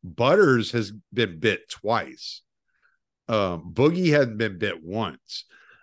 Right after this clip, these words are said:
And this year is so dry. We typically down here in the Southeast Texas area, we get a lot of rain,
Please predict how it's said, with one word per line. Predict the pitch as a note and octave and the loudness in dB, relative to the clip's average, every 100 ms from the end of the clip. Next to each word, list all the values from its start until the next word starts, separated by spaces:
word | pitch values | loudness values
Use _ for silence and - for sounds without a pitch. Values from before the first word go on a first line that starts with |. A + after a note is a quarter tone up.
| _ | _
And | A#2+ A#2 G#2+ G2+ | 0 0 0 -4
this | G#2 G#2+ E3+ - | -6 0 2 0
year | B2 G#2 A#2+ C3+ G2+ F2 - _ | -4 -2 0 2 0 -4 -12 _
is | G#2+ F#2+ | -12 -8
so | - - C3+ D#3 C3 | -8 -4 0 2 0
dry. | G2 F#2 F#2+ D#2 A1+ _ _ _ _ | -2 -2 -2 -4 -10 _ _ _ _
We | - A2 A#2 G2+ - _ _ | -4 0 0 -2 -12 _ _
typically | - F#3 - F3 C#3+ | 0 0 0 0 2
down | B2 A#2 G#2+ | 2 0 -2
here | A2+ G#2 F#2+ | -2 -2 -4
in | F2+ | -6
the | F2 | -8
Southeast | - F#2+ E2+ G2 - | -4 -4 -4 -10 -10
Texas | G#2 G2 - F#2 | -6 -6 -6 -8
area, | F#2 F2 E2 | -6 -4 -4
we | F2+ A#2 | -2 -2
get | A2+ F#2+ | 0 -2
a | |
lot | E2 E2+ F2+ | -4 -4 -4
of | E2 | -6
rain, | D#2+ D#2+ D2+ C#2 | -8 -10 -12 -16